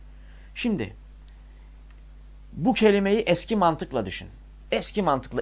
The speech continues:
ilk böyle bu isme kulağa koymuşlar ve ilk de bir şey var ona asmak ismi koymuşlar. Şimdi bu iki kelimeyi düşün ilk dönemde böyle. Daha böyle ilk Türkçe konuşuluyor ve bu kelimeler ilk defa kullanılıyor. O, o, o çağda olduğunu düşün. Bir insana deseydin ki,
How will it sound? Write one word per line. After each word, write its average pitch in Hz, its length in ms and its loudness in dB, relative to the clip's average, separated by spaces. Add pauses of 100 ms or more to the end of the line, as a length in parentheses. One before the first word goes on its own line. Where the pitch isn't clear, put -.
ilk 247 220 -4
böyle 170 300 4
bu 196 100 0
isme 165 300 -2
kulağa 180 300 2
koymuşlar 185 520 0 (520)
ve 165 180 0
ilk 220 240 -4
de 190 240 2 (200)
bir 151 260 -2
şey 180 300 2
var 202 200 4
ona 165 160 6
asmak - 380 6
ismi 120 220 -10
koymuşlar. 90 480 -10 (280)
Şimdi 208 140 -4
bu 180 60 -6
iki 202 160 -8
kelimeyi 170 400 2
düşün 120 260 -8
ilk 208 200 -4
dönemde 98 380 0
böyle. 90 260 -12 (520)
Daha 156 180 6
böyle 160 160 0
ilk - 180 -4
Türkçe 123 280 -8
konuşuluyor 120 400 -2
ve 147 140 -2
bu 170 60 -6
kelimeler 147 380 2
ilk 156 140 -6
defa 117 260 0
kullanılıyor. 82 440 -8
O, 185 160 2 (120)
o, 202 80 6
o 160 260 0
çağda 160 300 6
olduğunu 123 300 2
düşün. 85 220 -12 (1040)
Bir 220 260 0
insana 196 340 -2
deseydin 202 460 0
ki, - 260 -8